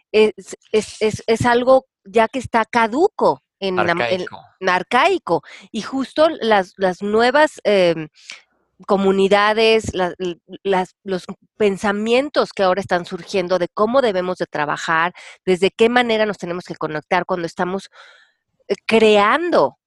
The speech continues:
Speaker 1: eh, cosas juntos, es bien importante que nos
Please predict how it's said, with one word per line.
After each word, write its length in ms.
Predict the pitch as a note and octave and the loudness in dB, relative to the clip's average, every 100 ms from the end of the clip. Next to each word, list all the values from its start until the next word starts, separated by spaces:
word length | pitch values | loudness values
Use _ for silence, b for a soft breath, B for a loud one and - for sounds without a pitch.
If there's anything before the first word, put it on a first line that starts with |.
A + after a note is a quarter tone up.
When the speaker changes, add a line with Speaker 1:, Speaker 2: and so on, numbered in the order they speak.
| _ | _
Speaker 1:
eh, 140 | F3+ F3+ | -8 -4
cosas 380 | G3 F3 F#3+ | -2 -2 -4
juntos, 640 | - G3+ F#3 F3+ G#3+ - - B B B _ - | -4 -4 -2 0 0 -2 -14 B B B _ 2
es 240 | A3+ G3 | 2 2
bien 280 | G#3+ C4 C#4+ | 2 2 2
importante 600 | D4+ A3 G3+ F#3 F#3 G#3+ | -2 -4 -2 -2 -2 -4
que 140 | G3+ | -2
nos 280 | F#3+ F3+ - | -2 -4 -6